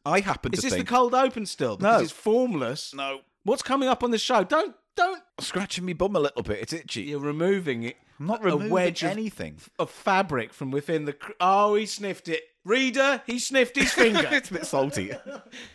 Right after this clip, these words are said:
Speaker 2: Um, Paul was looking into the middle distance when, uh, when addressing you, listeners, and I wondered if you see a sort of, uh, amalgam listener floating above the
Speaker 1: I
Speaker 2: table
Speaker 1: do.
Speaker 2: we record on.
Speaker 1: I
Speaker 2: And
Speaker 1: see
Speaker 2: what are they
Speaker 1: a,
Speaker 2: going?
Speaker 1: a
Speaker 2: "Tut,
Speaker 1: Gestalt
Speaker 2: tut." Are they
Speaker 1: entity.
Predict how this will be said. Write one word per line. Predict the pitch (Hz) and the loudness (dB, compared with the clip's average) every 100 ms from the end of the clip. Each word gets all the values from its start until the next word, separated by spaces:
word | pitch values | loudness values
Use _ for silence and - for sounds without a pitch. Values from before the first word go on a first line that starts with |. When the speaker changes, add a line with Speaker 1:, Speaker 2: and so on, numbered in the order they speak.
| - _ _ _ | -20 _ _ _
Speaker 2:
Um, | 226 240 240 - - _ _ | 2 2 2 -6 -20 _ _
Paul | 240 285 269 | -4 -2 0
was | 214 208 | 0 0
looking | 240 254 | -2 -2
into | 240 208 | -2 0
the | |
middle | 202 240 233 | 2 2 2
distance | 214 247 - 175 - | -2 -4 -4 -8 -4
when, | 175 160 | 0 0
uh, | 160 _ 156 | -2 _ -2
when | 160 156 165 | 0 0 -2
addressing | 170 185 214 - 127 | -2 0 0 0 -2
you, | 113 98 | -2 -2
listeners, | 90 92 - 87 92 135 - _ _ - | -2 -6 -8 -10 -10 -12 -16 _ _ -8
and | 139 139 - | -4 -4 -2
I | 170 | 0
wondered | 196 220 233 196 | 2 2 2 2
if | 180 | 0
you | 180 190 | 0 -2
see | - 220 214 | -2 -2 2
a | 185 | 2
sort | - 175 | 0 -2
of, | 165 147 _ _ _ | -2 -4 _ _ _
uh, | 165 165 160 | 0 0 0
amalgam | 160 175 180 180 160 151 156 - _ _ | 0 2 2 0 -4 -6 -8 -14 _ _
listener | 185 196 - 160 113 | -2 -2 -4 -6 -6
floating | - 170 156 - 143 | -2 0 0 0 -6
above | 131 156 143 | 0 0 0
the | 135 - | -4 -2
Speaker 1:
I | 156 | 0
Speaker 2:
table | 147 | 4
Speaker 1:
do. | 190 | 4
Speaker 2:
we | 135 | 2
record | 131 143 170 160 | 0 0 2 2
on. | 113 90 - _ | 0 -4 -12 _
Speaker 1:
I | - | -6
Speaker 2:
And | 143 | 2
Speaker 1:
see | |
Speaker 2:
what | 196 | 2
are | 190 | 4
they | 214 | 2
Speaker 1:
a, | |
Speaker 2:
going? | 220 185 127 - | 4 2 -2 -6
Speaker 1:
a | 139 | -2
Speaker 2:
"Tut, | 180 | 0
Speaker 1:
Gestalt | 180 - 180 175 | 0 4 4 4
Speaker 2:
tut." | - | 2
Are | 175 170 170 | 2 2 4
they | 170 | 4
Speaker 1:
entity. | 196 - | 2 0